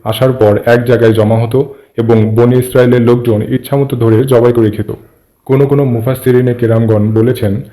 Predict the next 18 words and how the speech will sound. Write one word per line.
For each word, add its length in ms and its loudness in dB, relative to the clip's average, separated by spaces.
মান্না 340 0
সালওয়া 680 2
খাবার 320 -2
হচ্ছে 320 -4
পৃথিবীর 380 -4
সবচেয়ে 520 -2
দামি 280 0
মাশরুম, 460 -2
যা 240 2
একমাত্র 480 -2
মরুভূমি 460 2
অঞ্চলে 500 2
উৎপাদিত 440 -2
হয়, 280 -4
যার 200 2
বর্তমান 560 0
বাজার 300 2
মূল্য 380 -2